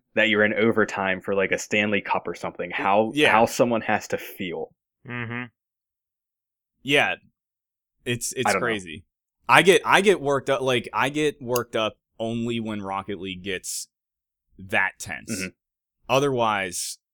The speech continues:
Speaker 2: it's kinda like, just go with
Speaker 1: Yeah.
Speaker 2: it. But, but some overtimes are just insane. Like, when I was still playing on P C, I probably,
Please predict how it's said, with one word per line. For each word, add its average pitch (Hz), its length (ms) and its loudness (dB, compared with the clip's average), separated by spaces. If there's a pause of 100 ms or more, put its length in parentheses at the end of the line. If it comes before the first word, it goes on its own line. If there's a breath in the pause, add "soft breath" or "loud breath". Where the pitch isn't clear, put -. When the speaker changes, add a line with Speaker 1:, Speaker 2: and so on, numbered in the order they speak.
(600)
Speaker 2:
it's - 160 -8
kinda 110 240 -4
like, 98 340 -4
just - 200 -12
go 92 180 -4
with 87 180 -4
Speaker 1:
Yeah. 78 80 -10
Speaker 2:
it. - 160 -16
But, 98 220 -4 (260)
but 110 260 -2 (180)
some 147 320 -4
overtimes 120 880 -6 (360)
are 104 240 -2 (680)
just 101 360 -12
insane. 95 680 -6
Like, 90 300 -10
when 123 200 -6
I 120 120 -2
was 117 160 -6
still 113 180 -6
playing 107 280 -8
on 92 140 -8
P 92 160 -14
C, 90 220 -8
I 90 100 -4
probably, 98 460 -6